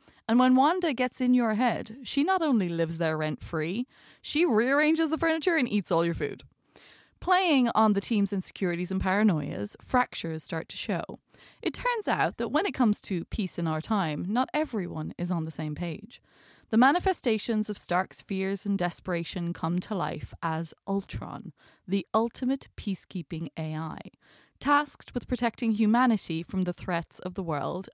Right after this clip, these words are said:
and other worlds. Unfortunately, Ultron realizes that the biggest threat is humanity itself. The battle to stop the total destruction of Earth via a weaponized asteroid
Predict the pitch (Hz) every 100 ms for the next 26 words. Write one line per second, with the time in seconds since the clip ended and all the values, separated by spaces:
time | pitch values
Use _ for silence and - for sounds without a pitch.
0 | - 175 165 165 - - 202 151 - -
1 | - - - - - _ - 381 480 -
2 | 277 226 214 208 _ - _ - 480 -
3 | 381 247 226 220 214 214 220 220 208 208
4 | 208 202 - 415 208 170 - - 175 160
5 | - - 214 185 175 - _ - 185 147
6 | 151 151 151 - 180 147 - - _ -
7 | _ - _ _ 277 311 339 330 339 -
8 | 311 240 226 - 214 196 - 320 - 262
9 | 202 - 165 - 156 131 - 160 226 -
10 | - 170 165 160 165 160 156 151 180 190
11 | 175 175 - 160 160 - 175 220